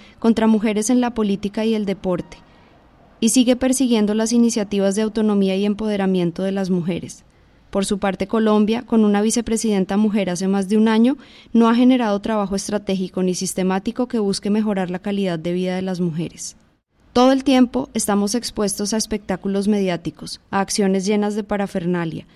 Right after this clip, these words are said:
y es necesario tener una mirada crítica frente a las que parecen soluciones milagrosas a problemas que bien sabemos son profundos y complejos. Vivian Cuello, feminista y activista L G B T,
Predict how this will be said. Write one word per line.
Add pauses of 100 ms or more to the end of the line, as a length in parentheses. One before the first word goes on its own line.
(220)
y
es
necesario
tener
una
mirada
crítica
frente
a
las
que
parecen
soluciones
milagrosas
a
problemas
que
bien
sabemos
son
profundos
y
complejos. (680)
Vivian
Cuello,
feminista
y
activista
L
G
B
T,